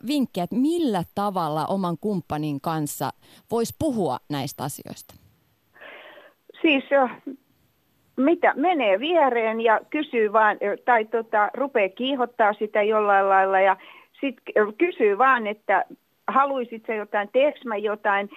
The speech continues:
Speaker 2: kerro mulle, mitä sä haluisit. Ö, ö, sit toinen sanoo, että en mä nyt halua mitään, mä haluan katsoa telkkari. Niin sitten mä sanon, että kerro sitten mainoskatkolla, että tota, <laughs> mitä sit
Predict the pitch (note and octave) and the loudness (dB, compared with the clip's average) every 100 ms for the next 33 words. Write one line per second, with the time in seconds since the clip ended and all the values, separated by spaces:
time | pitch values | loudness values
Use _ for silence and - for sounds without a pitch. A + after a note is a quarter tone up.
0 | - - D4+ C4 A3+ G#3 G#3 A#3 A#3+ A3 | -10 0 2 2 -2 -4 -4 -4 -6 -6
1 | G3+ G#3+ G#3+ G#3 F#3+ F#3 - _ - _ | -4 -2 -2 -2 -6 -14 -16 _ -20 _
2 | - F#3+ - - F3+ F3 A#3 D4+ D4 B3+ | -6 -2 -2 0 0 0 -2 0 0 -2
3 | A3+ A3 G3+ - D4+ D4+ D4+ D4+ B3 A#3 | -6 -6 -6 0 0 0 -4 -2 -2 0
4 | A3+ A#3+ A3 G#3 G#3 G3+ G#3 G3+ G3+ G3+ | -4 -2 -2 -2 -4 -4 -4 -6 -6 -4
5 | A#3+ G#3+ - F3+ F3 - _ _ _ G#3+ | -2 -2 -4 -6 -6 -10 _ _ _ -4
6 | - - D4 B3+ B3+ C4 - E4 F#4+ - | -2 -4 -4 0 0 0 0 0 0 -4
7 | F#4 D#4+ D#4 F4 A3 G#3 - F#3 - G3+ | -6 -2 0 0 -2 -6 -6 -6 0 2
8 | G3+ G#3 - C#4+ - C4+ - - B2 - | 4 0 2 0 0 0 0 0 -8 -6
9 | - F4 F4+ - _ _ _ A#3 - E4+ | -4 0 0 -2 _ _ _ -14 -8 -10